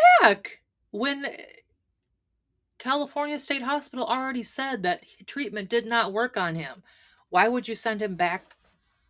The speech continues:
to the hospital and not to fucking jail? Ugh. All right, so a little over a year later, he was discovered while trying to escape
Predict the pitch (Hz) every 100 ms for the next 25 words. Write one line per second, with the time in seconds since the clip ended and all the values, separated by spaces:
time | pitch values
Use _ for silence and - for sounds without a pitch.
0 | _ - 233 208 202 208 220 - 156 151
1 | 165 170 175 - - 175 - 147 175 147
2 | 156 156 151 - - _ _ _ _ _
3 | _ _ _ _ _ _ _ - 233 240
4 | 214 - _ _ _ _ _ _ _ _
5 | _ - _ - 190 180 165 - 202 208
6 | 320 349 285 214 185 208 202 185 190 208
7 | 202 196 185 - - 208 220 202 226 196
8 | 170 165 - 165 180 - 294 285 - 330
9 | 277 269